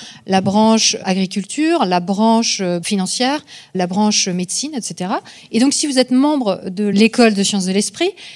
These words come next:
vous allez pouvoir accéder, vous allez pouvoir par exemple faire partie de la branche agriculture, et ben vous allez être initié à tout ce qui concerne l'agriculture par ce biais-là. Après vous avez tout un tas de conférences qui sont données aussi, vous,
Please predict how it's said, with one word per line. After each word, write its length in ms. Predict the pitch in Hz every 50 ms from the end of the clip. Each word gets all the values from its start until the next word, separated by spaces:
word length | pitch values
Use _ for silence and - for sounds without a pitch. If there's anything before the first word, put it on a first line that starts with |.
| - - - _ -
vous 260 | 196 214 269 240 247
allez 180 | 220 233 247
pouvoir 260 | - - 233 226 233 240
accéder, 580 | 220 214 - - 226 220 202 240 294 370 359 240
vous 120 | 202 208
allez 120 | 196 190
pouvoir 340 | 190 - - 214 220 208 202
par 120 | - 208 202
exemple 240 | 202 208 220 214
faire 180 | - - 202 -
partie 280 | - 196 170 - - 196
de 80 | 202
la 120 | 196 185 175
branche 260 | 190 196 190 - 202
agriculture, 520 | 180 185 180 175 - 175 170 - 294 339 330
et 40 | 233
ben 100 | 190 180
vous 120 | 185 196
allez 120 | 190 196 196
être 160 | 196 - -
initié 420 | 214 208 196 196 - - 226 269
à 80 | 302 247
tout 120 | 180 185
ce 40 | -
qui 100 | - -
concerne 280 | - 196 190 - 208 202
l'agriculture 560 | 190 196 185 185 - 165 - - 208 240 - _ - - - - _ _
par 140 | - 202 -
ce 120 | - 220
biais-là. 360 | 185 175 190 185 185 226 302 - - - - -
Après 180 | - - 233
vous 120 | 233 208 208
avez 160 | 180 185 180
tout 160 | 190 - 285 -
un 100 | 247 226
tas 120 | - 196
de 40 | -
conférences 420 | - 208 202 - 214 196 208 -
qui 100 | - -
sont 160 | - - 196
données 260 | 185 185 180 180 175 175
aussi, 280 | 175 - - - 269
vous, 120 | 294 247